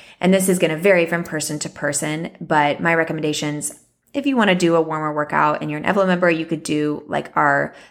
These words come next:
thirty minute, thirty-five minute build classes in a little bit of a warmer temperature, or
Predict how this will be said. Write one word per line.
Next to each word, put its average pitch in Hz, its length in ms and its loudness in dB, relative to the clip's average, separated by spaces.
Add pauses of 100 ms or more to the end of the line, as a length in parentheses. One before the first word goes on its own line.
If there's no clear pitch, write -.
(100)
thirty 180 200 4
minute, 156 460 -2
thirty-five 151 380 0
minute 147 240 -4
build 143 260 0
classes - 480 -2
in 151 180 -6
a 147 60 -4
little 139 180 -4
bit - 220 -6
of - 100 -8
a 156 60 -4
warmer 139 320 -8
temperature, 151 480 -2
or 147 460 0